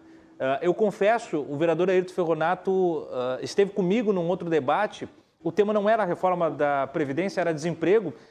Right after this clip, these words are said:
mas estiveram ele e o vereador Mauro Pinheiro. E durante o assunto a gente acabou só pincelando por alto a reforma, e o vereador Ayrton Ferronato tomou uma palavra em que todo o argumento dele,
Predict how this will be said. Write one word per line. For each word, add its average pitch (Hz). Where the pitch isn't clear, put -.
mas 170
estiveram 180
ele 220
e 214
o 220
vereador 208
Mauro 202
Pinheiro. 220
E 233
durante 285
o 269
assunto 247
a 262
gente 240
acabou 226
só 262
pincelando 240
por 202
alto 208
a 170
reforma, 190
e 220
o -
vereador 233
Ayrton 254
Ferronato 214
tomou 220
uma 226
palavra 202
em 202
que 208
todo 277
o 254
argumento 208
dele, 165